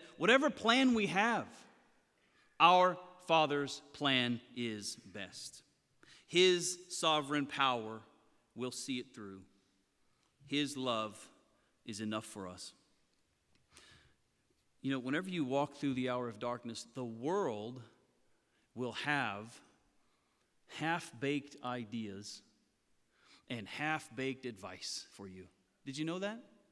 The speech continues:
When you walk through darkness, the world will be screaming at you or maybe whispering very subtly to you.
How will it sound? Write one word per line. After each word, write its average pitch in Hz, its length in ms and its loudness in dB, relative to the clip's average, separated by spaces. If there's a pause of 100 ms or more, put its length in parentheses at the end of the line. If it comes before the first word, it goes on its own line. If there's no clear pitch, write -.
(680)
When 139 120 0
you 226 120 2
walk 175 280 2
through 156 200 -6
darkness, 123 420 -4
the 123 120 -10
world 139 440 -6
will 143 140 -4
be 120 160 -8
screaming 214 600 4
at 190 140 4
you 190 280 0
or 139 80 0
maybe 185 320 -2
whispering 175 600 -2
very 143 220 -4
subtly 147 560 -4
to - 160 -14
you. 101 220 -16